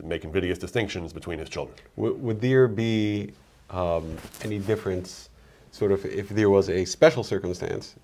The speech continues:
Speaker 2: that was behind, um, this desire to switch, to, to divide things differently? Say, for example, uh, one of the children took care of the parents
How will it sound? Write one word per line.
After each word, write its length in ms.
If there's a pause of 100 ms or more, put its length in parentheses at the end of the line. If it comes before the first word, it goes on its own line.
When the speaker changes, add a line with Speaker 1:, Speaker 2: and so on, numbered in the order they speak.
(100)
Speaker 2:
that 380 (200)
was 220
behind, 680 (420)
um, 640
this 500
desire 480
to 160
switch, 380
to, 400
to 400
divide 340
things 120
differently? 360
Say, 220
for 160
example, 560 (560)
uh, 100
one 200
of 60
the 60
children 720 (140)
took 160
care 180
of 80
the 60
parents 640